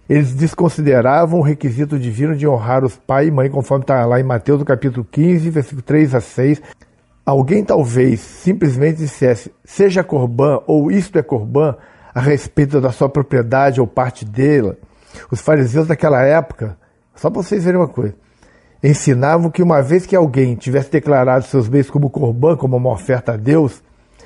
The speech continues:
ou uma dádiva dedicada a Deus, não podiam usá-lo para satisfazer a necessidade de seus pais. <laughs> As pessoas diziam que botaram os bens como corbã e os pais passavam fome e eles não davam nada,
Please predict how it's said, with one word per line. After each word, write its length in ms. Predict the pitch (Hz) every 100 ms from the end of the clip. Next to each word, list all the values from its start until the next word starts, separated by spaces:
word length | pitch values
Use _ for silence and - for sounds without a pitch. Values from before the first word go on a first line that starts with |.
| - - -
ou 120 | 156
uma 200 | 156 135
dádiva 400 | 120 139 135 131
dedicada 480 | 127 117 131 123 117
a 40 |
Deus, 260 | 113 151 - - - -
não 340 | 143 151 190
podiam 600 | - - 143 127 147 180
usá-lo 560 | 160 104 120 135 160 175
para 320 | - 151 151
satisfazer 480 | 143 147 151 127 156
a 20 |
necessidade 500 | 151 147 135 151 156
de 40 |
seus 280 | - 196 175
pais. 540 | - 123 123 117 - _ _ _ -
<laughs> 200 | - - - - - -
As 140 | 123 123
pessoas 340 | 151 156 170
diziam 260 | 156 147 180
que 80 |
botaram 380 | 165 165 - 160
os 140 | 143 123
bens 260 | 131 131
como 220 | - 151
corbã 380 | 135 151 143 165
e 40 | 185
os 100 | -
pais 180 | 175
passavam 360 | 175 170 175 165
fome 200 | - 180
e 20 |
eles 80 | 175
não 80 | 185
davam 240 | 180 180
nada, 360 | 175 131 117